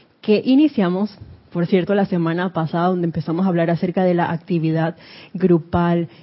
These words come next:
Yo les había comentado de que, tomando en cuenta esa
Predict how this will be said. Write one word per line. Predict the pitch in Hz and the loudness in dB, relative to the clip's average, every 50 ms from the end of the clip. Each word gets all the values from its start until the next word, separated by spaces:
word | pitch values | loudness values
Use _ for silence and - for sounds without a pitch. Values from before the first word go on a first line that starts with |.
| - _ | -10 _
Yo | - 180 | -2 0
les | 185 185 | 2 2
había | 185 185 185 | 2 2 2
comentado | 190 202 185 175 170 160 180 175 180 185 190 196 202 202 - _ _ _ _ - - - - - - _ _ _ _ _ _ - | 0 0 0 0 0 0 2 2 2 4 2 2 0 -4 -12 _ _ _ _ -20 -20 -20 -20 -20 -20 _ _ _ _ _ _ -10
de | 202 175 165 196 190 180 | -6 2 4 4 4 4
que, | - - - 190 175 170 165 143 - - - - - - - | 2 -2 0 2 2 2 2 0 -4 -8 -10 -12 -14 -8 -2
tomando | - 185 180 180 180 185 190 208 | 0 2 2 2 2 2 2 2
en | 226 240 226 | 2 2 0
cuenta | 233 - - 208 233 254 262 240 - - 175 175 190 202 - - - - - - - - _ | 0 0 0 2 2 2 2 0 0 -2 0 0 -2 -2 -6 -10 -16 -20 -20 -20 -20 -12 _
esa | 180 170 165 160 - - - 196 196 185 180 175 165 156 156 139 | -4 -2 -2 -2 -4 -4 -2 -2 0 0 0 0 0 0 -2 -4